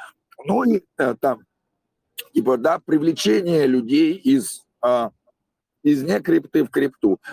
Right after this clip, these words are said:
То есть тут вообще у них надо много чему поучиться и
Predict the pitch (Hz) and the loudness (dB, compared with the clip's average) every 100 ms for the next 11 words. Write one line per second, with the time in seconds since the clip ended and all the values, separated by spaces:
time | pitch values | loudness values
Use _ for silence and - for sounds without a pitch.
0 | - - 160 131 - 214 294 160 160 - | -12 -2 -2 -2 -4 -2 0 0 -2 -2
1 | 165 175 143 160 - 143 131 127 120 147 | -2 0 -2 -4 -2 -2 -2 -2 -4 -4
2 | 139 - 131 - 135 139 - 277 - 135 | -2 -2 -2 0 0 0 2 0 2 -2
3 | 120 - - - _ - 196 202 | -2 -6 -20 -20 _ 0 2 4